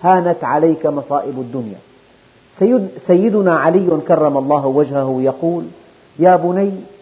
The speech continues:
لسيدنا الحسن: "ما خير بعده النار بخير، وما شر بعده الجنة بشر، وكل نعيم دون الجنة محقور، وكل بلاء دون النار عافية".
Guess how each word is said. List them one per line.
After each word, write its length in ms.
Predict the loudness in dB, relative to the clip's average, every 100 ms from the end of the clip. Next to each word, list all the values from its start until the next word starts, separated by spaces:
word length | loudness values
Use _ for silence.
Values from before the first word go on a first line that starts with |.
| _ _ _ _ _
لسيدنا 420 | -8 -4 -4 -2
الحسن: 500 | -6 -6 -6 -6 -8 -12 -20 -20 _
"ما 180 | 0 0
خير 300 | 2 2 2
بعده 420 | 2 2 2 -2 -2
النار 340 | -2 -2 -2
بخير، 500 | -2 -6 -6 -8 -10 -16 -20 _ _ _ _ _ _ _ _ _ _
وما 360 | 0 2 4 0
شر 380 | 2 2 4 2
بعده 580 | 2 2 2 0 0 -2
الجنة 600 | 0 -2 0 -4 -4 -4
بشر، 280 | -4 -4 -4 -6 -20 -20 _ _ _ _ _ _ 0
وكل 460 | 2 4 4 4
نعيم 500 | 4 4 2 2 2
دون 300 | 4 4 4
الجنة 580 | 4 2 2 0 2 0 0
محقور، 800 | -2 -4 -8 -2 2 4 2 -6 -14 -20 -20 _ _ _
وكل 360 | -4 0 0 2
بلاء 640 | 0 2 2 2 0 -6 -6
دون 200 | -4 -4
النار 460 | -6 -6 -6 -6 -6
عافية". 460 | -8 -10 -16 -20